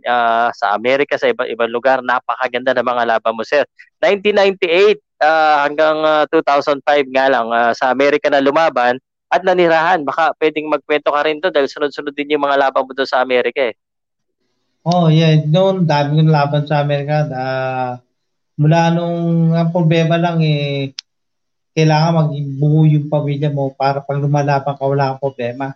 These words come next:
Speaker 1: Ah, yun din yun, no?
Speaker 2: Diba?
Speaker 1: Nasa Amerika nga, pero meron kang problem outside the boxing ring. Kumbaga, yun ang sinasabi mo.
Speaker 2: Yeah.
Speaker 1: So, pero kumusta yung naging buhay mo doon sa Amerika? Medyo matagal-tagal din yun na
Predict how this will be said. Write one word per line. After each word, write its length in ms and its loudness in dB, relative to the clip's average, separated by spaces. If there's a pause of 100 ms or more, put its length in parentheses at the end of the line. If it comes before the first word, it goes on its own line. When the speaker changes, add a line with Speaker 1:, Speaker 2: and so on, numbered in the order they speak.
(1500)
Speaker 1:
Ah, 480 -2
yun 240 0
din 240 2
yun, 80 2
no? 80 2
Speaker 2:
Diba? 80 2
Speaker 1:
Nasa 160 0
Amerika 480 2
nga, 240 0
pero 240 2
meron 240 0
kang 220 0 (260)
problem 400 0
outside 480 -2
the 400 2
boxing 320 -6
ring. 240 -10
Kumbaga, 400 -4
yun 160 -6
ang 80 -16
sinasabi 400 -2
mo. 160 2 (160)
Speaker 2:
Yeah. 240 -8 (1600)
Speaker 1:
So, 480 0
pero 240 2
kumusta 320 0
yung 160 0
naging 240 0
buhay 240 4
mo 160 2
doon 160 2
sa 160 -2
Amerika? 400 0
Medyo 240 -2
matagal-tagal 640 0
din 320 -6
yun 80 -2
na 240 2